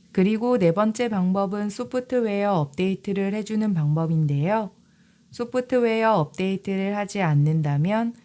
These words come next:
스마트폰이 최적의 성능을 유지할 수 없습니다. 휴대폰 화면 윗부분을 손가락으로 위에서 아래로 쓸어내린 뒤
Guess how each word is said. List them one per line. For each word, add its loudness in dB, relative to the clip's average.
스마트폰이 -2
최적의 -2
성능을 0
유지할 0
수 -4
없습니다. 0
휴대폰 0
화면 0
윗부분을 -2
손가락으로 -2
위에서 2
아래로 2
쓸어내린 2
뒤 -4